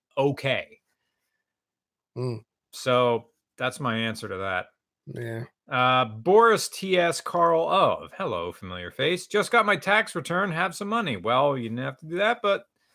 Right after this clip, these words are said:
Speaker 1: thank you. Thank you for your donation. Okay. Yes, thank you, Boris.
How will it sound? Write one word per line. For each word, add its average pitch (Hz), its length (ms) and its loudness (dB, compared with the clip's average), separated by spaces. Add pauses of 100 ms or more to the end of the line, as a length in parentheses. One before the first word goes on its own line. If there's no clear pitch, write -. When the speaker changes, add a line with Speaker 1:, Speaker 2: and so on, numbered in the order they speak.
(720)
Speaker 1:
thank 165 380 -6
you. 147 460 -8 (840)
Thank 107 220 -14
you 123 60 -20
for 123 120 -16
your 127 120 -8
donation. 143 580 -14 (140)
Okay. - 540 -20 (1500)
Yes, - 360 -16
thank 123 240 -12
you, 95 60 -12
Boris. 87 520 -10